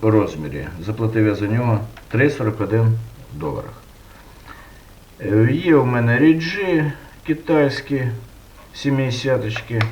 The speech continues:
бомбезні. А це, коротше, друже присоветував. Каже, приобрети копію, не пожалієш.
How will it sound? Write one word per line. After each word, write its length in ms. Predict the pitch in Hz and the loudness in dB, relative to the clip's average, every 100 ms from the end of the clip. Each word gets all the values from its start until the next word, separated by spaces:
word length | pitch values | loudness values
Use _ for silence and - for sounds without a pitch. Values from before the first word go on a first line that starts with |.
| - - - - - - | -6 -20 -20 -20 -20 -12
бомбезні. 880 | 104 123 120 113 123 117 113 110 98 - - - - 107 | -2 0 2 2 4 4 2 -2 -6 -10 -20 -20 -12 -4
А 60 | |
це, 180 | 113 180 | 2 2
коротше, 460 | 180 175 165 170 156 | 2 0 2 2 2
друже 320 | 160 175 120 | 2 0 -2
присоветував. 760 | 113 107 131 151 147 110 95 95 - - - - - - - - - | 0 -2 2 0 2 2 0 -4 -14 -20 -20 -20 -20 -20 -20 -20 -2
Каже, 480 | 117 120 113 98 95 - - | 0 4 2 2 -2 -12 -10
приобрети 720 | 117 123 120 139 139 165 139 123 113 - - - - - | -4 0 0 0 0 2 2 0 -6 -14 -20 -20 -20 -8
копію, 520 | 151 147 139 123 113 113 113 - - - - - - - - - - - - - - - - - - - | -6 -4 -2 0 0 -2 -6 -20 -20 -20 -20 -20 -20 -20 -20 -20 -20 -20 -20 -20 -20 -20 -20 -20 -20 -4
не 140 | 117 | -2
пожалієш. 760 | 117 113 104 82 62 57 - | 0 0 0 -2 -8 -8 -12